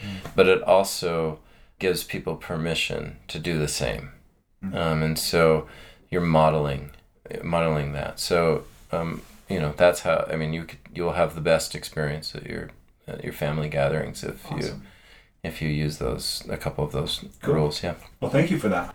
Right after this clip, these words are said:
Speaker 2: Yeah, of course.
Speaker 1: That's great. So, okay, how do you, like, when you meet somebody, I mean, you've done so much between Death Over Dinner and Drugs Over Dinner,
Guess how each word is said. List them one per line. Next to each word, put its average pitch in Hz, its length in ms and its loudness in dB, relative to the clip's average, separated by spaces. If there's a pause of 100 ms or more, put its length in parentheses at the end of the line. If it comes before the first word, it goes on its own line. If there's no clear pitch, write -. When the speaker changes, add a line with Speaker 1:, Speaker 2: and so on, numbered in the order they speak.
Speaker 2:
Yeah, 160 140 8
of - 80 2
course. 143 280 4
Speaker 1:
That's - 340 -4
great. 135 260 6 (320)
So, 147 460 8
okay, 131 280 2 (1000)
how - 200 0
do 247 60 2
you, 156 600 6
like, 143 140 -6
when 151 100 6
you 139 80 6
meet 190 300 4
somebody, 107 640 2
I 135 60 2
mean, 135 120 8
you've 143 140 4
done 160 200 8
so 123 160 4
much - 380 -4 (160)
between 113 680 -2 (300)
Death 131 200 4
Over 123 160 4
Dinner 120 260 2
and 110 140 4
Drugs 110 280 4
Over 113 140 4
Dinner, 113 320 0